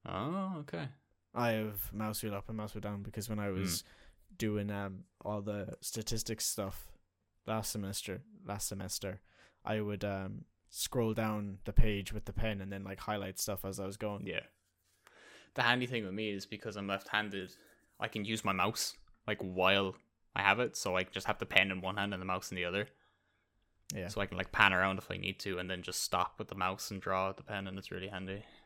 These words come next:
Speaker 2: Mm-hmm. Yeah.
Speaker 1: <sighs>
Speaker 2: So, uh, it's a good investment, like, even if you don't use it straight away, eventually you will.
Speaker 1: Mm.
Speaker 2: Um,
Speaker 1: Yeah, yeah, yeah, definitely.
Speaker 2: yeah, so getting on to fame.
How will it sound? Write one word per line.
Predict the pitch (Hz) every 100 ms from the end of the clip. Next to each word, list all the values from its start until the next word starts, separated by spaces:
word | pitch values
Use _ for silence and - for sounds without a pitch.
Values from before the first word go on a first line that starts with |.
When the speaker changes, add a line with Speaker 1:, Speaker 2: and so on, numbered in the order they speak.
| - _ _ _ _ 220
Speaker 2:
Mm-hmm. | 113 127 - - - _ - _ _ _ _ _ -
Yeah. | 120 110 131 104 -
Speaker 1:
<sighs> | 104 - - - - - -
Speaker 2:
So, | - 135
uh, | 131 120 127 123
it's | 143 135 - - - - _
a | 165
good | 151 202
investment, | 135 131 - 113
like, | 110
even | 120 123 120
if | 110
you |
don't | 110 113
use | 101 113
it | 98
straight | 110 98
away, | 101 90
eventually | 87 98 92 - 80
you | 85 76
will. | 80 110 - - -
Speaker 1:
Mm. | 95 85 - - _ _ _ - - _ -
Speaker 2:
Um, | 107 104
Speaker 1:
Yeah, | 110
yeah, | 123 110 87 - -
yeah, | - 95
definitely. | 92 98 - 95 92 - -
Speaker 2:
yeah, | 101 69
so | 107 113
getting | 135 185
on | 160
to | -
fame. | - - 123 98 98